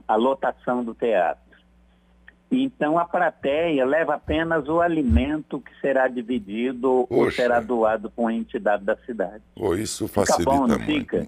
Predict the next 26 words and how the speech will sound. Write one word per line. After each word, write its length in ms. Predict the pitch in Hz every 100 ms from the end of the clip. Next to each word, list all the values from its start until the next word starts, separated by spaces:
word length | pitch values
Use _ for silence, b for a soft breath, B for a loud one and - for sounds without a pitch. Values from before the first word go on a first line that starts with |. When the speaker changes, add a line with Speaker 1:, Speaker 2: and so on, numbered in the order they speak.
| -
Speaker 2:
Mas, 240 | 135 160
mas 140 | 104 98
facilita 760 | 135 135 123 104 139 - 92
muito, 400 | 80 123 117 101
acho 200 | 92 -
que 60 | 110
é 20 |
uma 140 | 101
parceria 560 | 92 98 - 82 92 101
que 100 | 151
vai 200 | 160 180
Speaker 1:
Muito, 300 | 214 220 -
é 100 | 139
muito 400 | 131 139 185 214 -
fácil 460 | 147 117 104 98 95
Speaker 2:
Ah, 40 |
Speaker 1:
fazer, 320 | 98 151 135 156
Speaker 2:
o 40 |
Speaker 1:
por 100 | 143
isso 120 | -
que 80 | -
a 20 | 117 117
gente 240 | 127 165
Speaker 2:
departamento 120 | 104
Speaker 1:
continua 600 | 98 147 - 131 123 143
trabalhando. 840 | 143 143 139 139 113 107 107 87